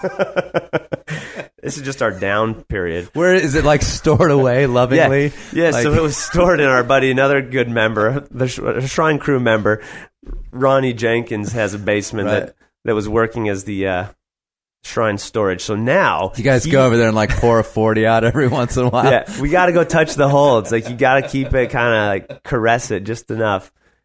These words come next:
Speaker 1: Can't let the power leave it, you know?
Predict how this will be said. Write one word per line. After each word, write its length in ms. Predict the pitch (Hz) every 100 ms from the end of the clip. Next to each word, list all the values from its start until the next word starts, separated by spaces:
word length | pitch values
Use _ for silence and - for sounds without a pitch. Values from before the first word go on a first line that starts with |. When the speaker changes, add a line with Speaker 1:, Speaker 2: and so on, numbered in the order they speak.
| _ _ _ _ _
Speaker 1:
Can't 180 | 139 113
let 180 | 110 110
the 60 | -
power 360 | - 107 117 101
leave 300 | 101 120 95
it, 140 | 82
you 100 | 92
know? 260 | 101 135